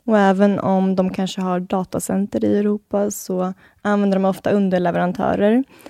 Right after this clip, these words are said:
eller, eh, för över personuppgifter internt inom koncernen, eh, inom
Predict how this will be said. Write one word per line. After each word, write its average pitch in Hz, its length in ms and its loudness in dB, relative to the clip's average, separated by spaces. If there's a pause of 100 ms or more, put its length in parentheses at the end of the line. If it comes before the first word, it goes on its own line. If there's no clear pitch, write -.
(280)
eller, 190 680 2
eh, 175 40 -2
för 185 180 -2
över 185 200 2
personuppgifter 185 680 -4
internt 190 480 -4
inom 185 360 -4 (100)
koncernen, 202 840 -4 (140)
eh, 196 680 -8 (140)
inom 190 460 -4